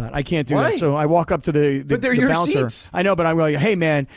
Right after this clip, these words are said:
Speaker 1: these people are all in my seats, man. Why don't you go get these people out of my seat, man? These are my seats, man. Go do something, man." You know, rather than walk up to these people and go, "Hi,
Speaker 2: God, you
Speaker 1: um,
Speaker 2: are a
Speaker 1: how are
Speaker 2: wuss.
Speaker 1: you? Hi, excuse me. See, um, see this right here? Seats one through four. These are my seats. Do you mind, guys? Do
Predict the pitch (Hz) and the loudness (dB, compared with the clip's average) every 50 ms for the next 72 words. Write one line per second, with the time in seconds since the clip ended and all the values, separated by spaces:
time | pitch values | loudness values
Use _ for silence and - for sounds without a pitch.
0 | - - 262 - - 302 277 226 202 208 214 214 196 185 170 - - - 269 202 | -2 -2 0 2 2 2 2 2 2 2 4 2 2 0 -2 -2 0 -2 -2 -2
1 | - - 190 180 175 175 165 - - - - - 311 302 302 233 254 - 269 208 | -2 -2 -2 0 0 0 -2 -6 -4 -4 -4 -2 0 0 0 0 0 0 -2 0
2 | - 294 262 254 208 220 247 247 220 208 - - 311 285 277 269 285 349 392 330 | 0 0 0 2 0 -2 -2 0 0 -2 -2 -2 -4 -4 -4 -4 -4 -2 -2 -2
3 | 220 202 240 320 330 294 - - 254 202 165 220 262 277 247 370 392 403 - 453 | -2 0 0 0 0 0 -2 -2 -4 -2 0 0 -2 0 0 0 -2 -2 -2 -6
4 | 403 - - 320 262 - 202 185 208 262 302 339 453 - - - _ _ _ - | -6 -2 -2 -2 -2 -2 -2 0 0 2 2 0 -2 -4 -12 -20 _ _ _ -2
5 | 175 185 175 185 196 196 190 196 190 180 175 175 165 - 185 156 - 170 180 156 | -2 0 0 0 0 0 0 0 0 2 2 0 2 0 -4 -2 0 -2 -2 0
6 | 202 196 196 208 220 - - - - - 302 320 320 302 285 254 220 - - - | -2 -4 -4 -4 -6 -8 -12 -14 -8 -6 -4 -4 -2 -2 -2 -4 -4 -6 -10 -20
7 | - - - 160 180 165 254 262 269 277 294 - 262 262 262 269 240 233 247 247 | -20 -16 -12 -10 -4 -2 0 0 0 0 -2 -2 -2 -2 -2 -2 0 0 0 0
8 | 247 226 220 233 240 240 233 220 - - - - 240 240 202 226 233 226 226 226 | 0 -2 -2 -2 -2 -2 -2 -4 -6 -10 -10 -6 -6 -6 -4 -2 -2 -2 -2 -4
9 | - - - - 269 247 233 - - - - _ - - 214 220 214 - - 240 | -4 -6 -8 -6 -6 -6 -6 -8 -16 -20 -20 _ -10 -6 -6 -6 -6 -6 -8 -6
10 | 214 233 220 233 226 226 - - - - 254 233 - - 226 226 220 - 226 202 | -6 -6 -6 -4 -6 -6 -6 -8 -8 -6 -6 -6 -6 -4 -2 -2 -2 -2 -4 -4
11 | - 214 226 214 202 226 208 233 226 214 202 196 202 214 233 - - - 240 240 | 0 0 0 0 0 -2 -2 -2 -2 -2 -2 -2 -2 -4 -4 -6 -6 -8 -8 -8
12 | - - 240 226 220 220 233 226 - 220 220 202 - | -8 -8 -6 -4 -4 -4 -4 -2 -2 -2 -4 -4 -8